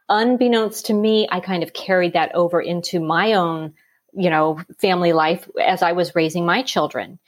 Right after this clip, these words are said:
Uh, my father was an alcoholic, so there was, you know, substance abuse in the family. My mom, in turn, was, um, a workaholic. She didn't want to be around that, so she chose to be gone all the time working.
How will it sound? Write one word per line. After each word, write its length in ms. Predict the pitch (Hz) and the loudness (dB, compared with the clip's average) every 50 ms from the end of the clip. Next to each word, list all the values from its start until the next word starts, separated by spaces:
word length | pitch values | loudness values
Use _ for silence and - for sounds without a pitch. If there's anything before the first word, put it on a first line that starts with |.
| _ _ _ _ | _ _ _ _
Uh, 160 | - 165 151 | -2 -2 -2
my 140 | 127 160 165 | -2 -2 -2
father 300 | 160 - 165 156 156 185 | 0 0 2 2 2 2
was 180 | 180 190 180 185 | 0 0 0 0
an 80 | 180 | 0
alcoholic, 600 | 170 160 165 - 170 - - 156 160 165 202 208 | 0 0 -2 -4 -6 -4 0 0 2 2 0 0
so 140 | - - 175 | 0 -2 0
there 120 | 156 160 | 2 2
was, 280 | 151 156 156 151 151 - | 2 2 2 0 -2 -4
you 140 | 151 165 170 | -4 -2 -2
know, 160 | 151 147 156 | -2 -2 -2
substance 520 | 156 - - 156 - - - 180 175 - | -2 -2 -2 -2 -2 -2 -4 -4 -2 -2
abuse 320 | 185 156 165 160 165 160 - | -2 0 2 0 0 2 0
in 100 | 190 185 | 0 0
the 80 | 208 | -2
family. 480 | 208 - - 165 156 156 160 175 196 208 _ - _ _ _ - | -2 0 0 0 0 0 -2 -4 -4 -6 _ -16 _ _ _ -2
My 180 | 180 170 160 | -2 0 0
mom, 480 | 165 160 165 180 185 190 202 202 208 214 | 2 2 2 2 2 2 2 0 -2 -4
in 200 | - - 185 190 | -2 -2 -2 -2
turn, 360 | 185 - 185 175 175 190 190 | 0 0 0 0 0 2 2
was, 360 | 175 165 160 160 160 - - - | 2 2 2 0 -2 -4 -10 -8
um, 380 | - 160 160 156 151 147 151 - | -6 -4 -4 -4 -6 -6 -6 -2
a 120 | - 185 185 | 0 0 2
workaholic. 760 | 180 196 220 302 - 285 269 - - 180 160 156 139 117 - | 2 2 2 2 0 -2 -2 0 0 0 0 0 -2 -6 -6
She 260 | - - - 190 196 | -4 -2 0 0 0
didn't 260 | 185 196 196 190 202 | 0 0 0 0 0
want 180 | 196 185 196 196 | 2 2 2 0
to 60 | 208 | 0
be 140 | 190 208 208 | 0 0 0
around 380 | 196 175 185 185 208 262 277 233 | 2 2 0 0 0 -2 -2 -2
that, 240 | 165 120 139 - | -2 -2 -4 -4
so 160 | - - 170 156 | -2 -2 -2 -2
she 260 | - - - 185 190 | -2 -4 -4 -4 -4
chose 400 | - - 196 196 190 196 196 - | -4 0 0 2 2 0 -2 -4
to 420 | - - 202 196 196 190 175 - - - - | -2 0 0 2 2 0 -2 -6 -8 -4 -2
be 120 | 185 180 | 0 0
gone 280 | 175 185 180 190 214 220 | 2 2 2 2 0 -2
all 120 | 208 202 | -2 -4
the 100 | 196 208 | -6 -8
time 280 | - - 214 208 196 190 | -8 -6 -6 -4 -2 0
working. 460 | 190 226 269 - - 165 - 117 | 0 0 0 0 -2 -4 -4 -6